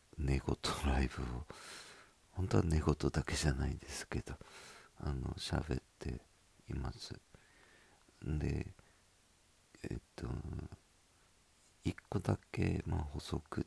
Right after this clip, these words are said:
ていうか、あの、したいことがあって、あの、僕、常連リスナーさんとか、初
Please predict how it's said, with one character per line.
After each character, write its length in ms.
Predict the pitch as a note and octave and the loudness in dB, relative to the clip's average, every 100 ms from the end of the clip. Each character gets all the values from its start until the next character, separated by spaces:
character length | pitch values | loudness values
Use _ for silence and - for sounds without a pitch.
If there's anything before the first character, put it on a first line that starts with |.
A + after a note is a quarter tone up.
| - | -4
て 100 | - | -8
い 40 | |
う 40 | - | -8
か、 280 | - - - - - - - - _ _ _ _ - | -4 -6 -6 -18 -20 -20 -18 -20 _ _ _ _ -4
あ 60 | A#2 | -2
の、 80 | - D2 A#2+ - - - - _ _ - | -2 -4 -4 -6 -8 -12 -18 _ _ -10
し 160 | - | -8
た 160 | - C#2 | -2 0
い 100 | - | 0
こ 120 | - | -4
と 180 | - - | -4 -4
が 160 | - - | -2 -2
あ 40 | |
っ 80 | - _ - | -4 _ -10
て、 280 | - C2+ - _ _ - - - - - - - - | -4 -4 -6 _ _ -20 -20 -20 -20 -20 -20 -20 -6
あ 60 | - | -4
の、 220 | - - D#2+ D#2+ F2+ - - _ _ _ _ _ - | -2 -4 -4 -8 -12 -18 -20 _ _ _ _ _ -4
僕、 240 | - - - | -2 -2 2
常 320 | - E2+ F2 | 4 6 6
連 260 | F#2 F#2 | 4 4
リ 160 | F2 F#2 | 4 0
ス 180 | - D#2+ | 0 0
ナ 120 | C2+ | 2
ー 120 | C2+ | 0
さ 180 | - - | -2 -2
ん 160 | B1+ - | -4 -4
と 160 | - - - | -10 -10 -4
か、 220 | - - - - - - - - - - | -4 -4 -12 -20 -20 -20 -20 -20 -20 -20
初 580 | - - - C#2+ E2 | -20 -2 2 2 0